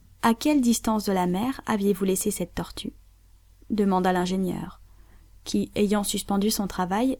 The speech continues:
réfléchissait à cet incident. « À une quinzaine de pieds,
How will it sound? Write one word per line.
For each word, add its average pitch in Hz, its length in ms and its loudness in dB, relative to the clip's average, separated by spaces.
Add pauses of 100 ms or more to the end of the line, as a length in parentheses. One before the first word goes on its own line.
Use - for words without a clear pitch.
(140)
réfléchissait 214 720 -2
à 214 60 -2
cet 208 200 -2
incident. « 190 440 -6 (1600)
À 214 80 2
une 233 180 8
quinzaine 247 380 8
de 220 100 6
pieds, 214 400 -4